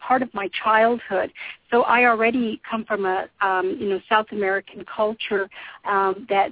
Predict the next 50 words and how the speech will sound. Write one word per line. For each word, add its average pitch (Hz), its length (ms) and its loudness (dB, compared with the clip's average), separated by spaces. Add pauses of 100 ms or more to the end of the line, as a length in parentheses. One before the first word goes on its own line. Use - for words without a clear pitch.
the, 196 320 0
you 233 120 -2
know, 208 100 -2
the 202 80 -2
women 208 340 2
in 196 80 -2
my 190 260 -4
family 196 400 -2
were, 190 340 -2 (180)
uh, 202 60 -4
medicine 208 540 0
women, 190 300 0
and 185 140 0
they, 185 180 2 (380)
they 220 120 4
really 233 280 0
worked 208 280 -4
with 208 80 -16
astrology 202 920 -2
and 196 180 -6
crystals 196 580 -4
and 180 100 -8
healing. 233 520 4
And 196 200 -2
so 208 160 2 (300)
as 233 120 -4
a 226 60 -4 (120)
child, 247 400 4
you 214 100 -6
know, 196 220 -2 (280)
uh, 202 200 -2
we 247 100 0
just 233 280 -6
didn't 202 320 -8
take 226 200 -2
a, 214 40 -2
a, 190 500 -2
a 202 60 -10 (140)
Tylenol 208 600 0
when 196 180 -2
we 190 80 -4
had 196 160 -4
a 175 60 -2
headache. 226 520 0
We 220 140 -8
got, 202 280 0 (340)
uh, 196 280 0 (320)
slices 220 520 -2
of 196 160 -2
potatoes 226 500 -2